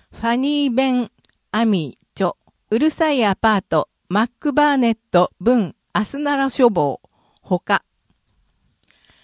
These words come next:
今月の本棚。一般展示、謎解き、紐解き、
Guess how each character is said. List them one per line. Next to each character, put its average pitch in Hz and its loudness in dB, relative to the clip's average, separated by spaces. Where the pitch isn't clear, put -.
今 302 0
月 302 -4
の 269 0
本 240 -2
棚。 165 -6
一 220 -2
般 277 -2
展 247 0
示、 170 -4
謎 214 0
解 285 0
き、 269 -2
紐 247 2
解 254 -2
き、 - -8